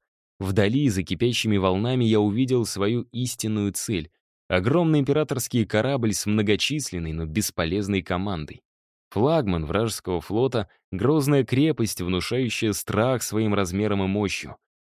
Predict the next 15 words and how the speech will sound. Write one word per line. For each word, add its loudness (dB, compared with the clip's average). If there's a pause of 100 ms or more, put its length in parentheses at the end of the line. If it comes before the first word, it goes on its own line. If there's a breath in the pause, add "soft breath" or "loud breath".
(120)
Однако 0
я 4
знал, 0
это 0
лишь 0
оболочка. 0 (320)
Даже 0
полотнище 2
имперского -2
флага -2
не 0
могло 0
скрыть -4
их -2
беспомощность. -4